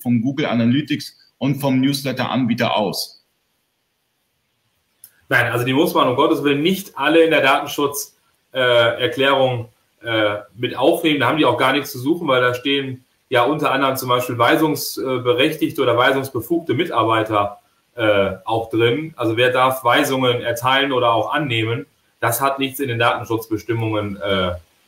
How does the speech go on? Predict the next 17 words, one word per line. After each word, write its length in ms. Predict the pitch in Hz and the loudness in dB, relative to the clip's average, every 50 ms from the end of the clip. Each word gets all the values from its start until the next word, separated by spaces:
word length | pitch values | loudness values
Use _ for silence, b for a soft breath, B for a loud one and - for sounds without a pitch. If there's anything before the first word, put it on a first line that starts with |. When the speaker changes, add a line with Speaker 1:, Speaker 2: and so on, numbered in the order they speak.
| _ _ _ - | _ _ _ -4
Speaker 2:
zu 120 | - 107 | 0 0
suchen. 400 | 101 101 107 101 87 90 82 82 - _ _ _ _ _ _ _ _ _ _ _ _ _ _ _ _ _ _ _ _ _ _ _ | 2 4 4 2 2 0 -6 -8 -10 _ _ _ _ _ _ _ _ _ _ _ _ _ _ _ _ _ _ _ _ _ _ _
Speaker 1:
Okay, 380 | - - 139 151 - - - - - _ _ | -6 -4 -4 -4 -4 -8 -14 -18 -20 _ _
und 120 | - 104 113 | -4 -2 -2
dann 120 | 127 127 | 0 0
haben 120 | 135 151 147 | 0 0 0
wir 60 | 139 | -2
eine 120 | 131 117 | 0 0
weitere 360 | 131 143 - - 160 131 117 | 0 0 0 -2 -4 -6 -6
Frage. 540 | - - 104 104 107 113 131 156 165 156 - - _ _ _ _ _ _ - | -6 -4 -2 -2 -2 -2 -2 -4 -6 -6 -10 -18 _ _ _ _ _ _ -2
Äh, 40 | 113 | 2
wir 320 | 120 120 117 107 92 87 | 4 4 4 4 2 0
haben 120 | 95 101 98 | -2 -2 -2
so 80 | 95 | -2
viele 240 | - - 156 127 101 | -2 0 0 0 0
Fragen. 420 | - - - 73 71 78 95 104 - _ _ _ - | -4 -8 -12 -12 -10 -10 -12 -12 -14 _ _ _ -6
Ähm, 680 | 92 98 101 104 107 107 107 107 104 101 101 101 104 | -4 -2 0 0 0 2 2 2 2 2 0 -4 -10